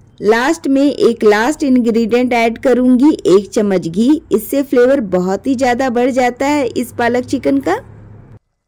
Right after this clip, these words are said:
तीनों चीज़ों को अच्छी तरह से चिकन में mix करने के बाद ये चिकन खाने के लिए बिल्कुल ready है।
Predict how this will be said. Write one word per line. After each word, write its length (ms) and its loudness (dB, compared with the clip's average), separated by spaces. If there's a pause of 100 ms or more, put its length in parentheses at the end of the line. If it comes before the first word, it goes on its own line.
(120)
तीनों 280 2
चीज़ों 340 2
को 120 0
अच्छी 420 0
तरह 280 0
से 180 2
चिकन 320 0
में 160 2
mix 320 -2
करने 320 2
के 180 0
बाद 360 0
ये 220 0
चिकन 360 0
खाने 340 0
के 140 -4
लिए 220 2
बिल्कुल 440 2
ready 360 2
है। 200 4